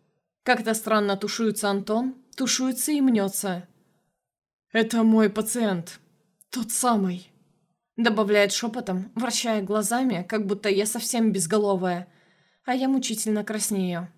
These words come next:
Да поняла я, поняла. И с удовольствием приложила бы его вазой, если бы смогла поднять. "Оставь вазу, Мартуся", просит Росомаха. "И давай не задерживать Константина Марковича". "Константина Марковича?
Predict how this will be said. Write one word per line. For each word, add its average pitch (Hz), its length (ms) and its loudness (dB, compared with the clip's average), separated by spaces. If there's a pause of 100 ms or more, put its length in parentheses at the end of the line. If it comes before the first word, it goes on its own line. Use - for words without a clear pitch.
(380)
Да 240 180 0
поняла 214 440 2
я, 180 160 -2
поняла. 202 540 0 (500)
И 240 60 -6
с - 100 -2
удовольствием 220 640 -2
приложила 208 500 2
бы 196 160 2
его 208 220 0
вазой, 208 400 0
если 208 300 0
бы 190 120 0
смогла 208 400 0
поднять. 196 600 -2 (920)
"Оставь 233 420 0
вазу, 226 280 2
Мартуся", 196 640 -2 (240)
просит 220 400 -2
Росомаха. 190 680 -2 (440)
"И 254 120 4
давай 233 280 4
не 226 140 4
задерживать 214 680 2
Константина 214 600 0
Марковича". 190 720 -2 (760)
"Константина 220 640 0
Марковича? 220 720 -2